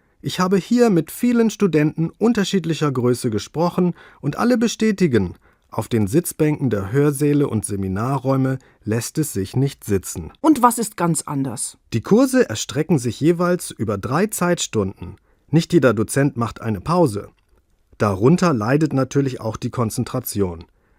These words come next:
Speaker 1: Außerdem ist das eine ziemliche Umstellung gegenüber den neunzigminütigen Kursen in Deutschland.
Speaker 2: Gibt es etwas, woran du dich nicht gewöhnen kannst?
Speaker 1: Vor Beginn meines Erasmus-Aufenthalts wurde ich gewarnt.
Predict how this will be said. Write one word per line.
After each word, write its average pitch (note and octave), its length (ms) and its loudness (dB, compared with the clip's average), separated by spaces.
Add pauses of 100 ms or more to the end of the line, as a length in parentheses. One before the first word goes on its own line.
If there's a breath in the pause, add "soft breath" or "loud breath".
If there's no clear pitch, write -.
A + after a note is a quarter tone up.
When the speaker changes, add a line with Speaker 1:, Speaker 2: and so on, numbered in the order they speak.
(140)
Speaker 1:
Außerdem E3 540 2
ist - 220 -6
das A2 120 -4
eine A2+ 240 -4
ziemliche G#3+ 560 2
Umstellung D3 680 0 (120)
gegenüber C3+ 440 0
den A2 240 0
neunzigminütigen F3 1000 2
Kursen F#3+ 400 4
in G3+ 180 4
Deutschland. F#2 680 -2 (280)
Speaker 2:
Gibt E4+ 200 2
es C4+ 120 0
etwas, C4+ 580 -2 (240)
woran A3 320 6
du B3 120 2
dich A#3 260 0
nicht D#4 320 6
gewöhnen D#3+ 400 2
kannst? - 580 -8
Speaker 1:
Vor B3 300 4
Beginn G#3+ 360 4
meines C3+ 300 2
Erasmus-Aufenthalts C3+ 1300 -2
wurde G#2 400 4
ich B2 180 -4
gewarnt. F#2 640 -2